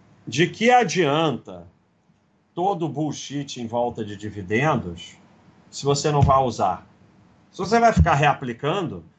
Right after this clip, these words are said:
que às vezes o cara fala, "Não, não, eu gosto de dividendos, mas eu reaplico." Então, que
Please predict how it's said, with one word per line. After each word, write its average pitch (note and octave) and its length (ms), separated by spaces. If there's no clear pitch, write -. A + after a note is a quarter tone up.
que D#3+ 60
às D3 120
vezes D#3+ 200
o - 20
cara F3 180
fala, D3+ 280
"Não, A3+ 240
não, A3 200
eu F3+ 120
gosto E3+ 300
de D#3+ 80
dividendos, D3+ 440
mas D#3+ 240
eu D#3 80
reaplico." A#2 800
Então, G2+ 140
que A#2 180